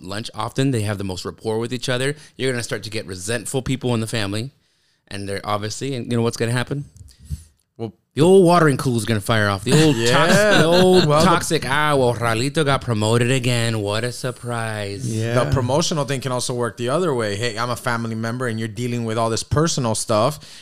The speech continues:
Speaker 2: and then you don't get the promotion or you feel you're underpaid.
Speaker 1: Mm-hmm.
Speaker 2: I, I've seen that as
Speaker 1: Yeah.
Speaker 2: well, right? "I do so much for this person,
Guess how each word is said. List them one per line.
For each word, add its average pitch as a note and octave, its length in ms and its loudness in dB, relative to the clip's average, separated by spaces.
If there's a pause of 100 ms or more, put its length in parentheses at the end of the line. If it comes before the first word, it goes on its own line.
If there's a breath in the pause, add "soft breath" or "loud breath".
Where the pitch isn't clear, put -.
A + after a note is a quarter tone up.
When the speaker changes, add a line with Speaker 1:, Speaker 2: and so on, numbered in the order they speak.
Speaker 2:
and B2+ 160 -2
then B2 140 -2
you C#3+ 160 2
don't A3 280 0
get A2 160 -4
the - 80 -10
promotion G2+ 540 -6
or A2 80 -4
you A#2 140 -2
feel C#3+ 240 2
you're C3 240 0
underpaid. B2 720 0
Speaker 1:
Mm-hmm. G#2+ 220 4
Speaker 2:
I, A2 240 6
I've C3 120 6
seen B2+ 220 0
that A2 180 0
as C3 100 -2
Speaker 1:
Yeah. C#3 60 0
Speaker 2:
well, E3 180 2
right? A#2+ 180 2
"I A#2+ 100 0
do C#3 120 0
so C#3+ 200 0
much C#3+ 200 2
for C#3 120 2
this A#2 140 0
person, A2 520 -2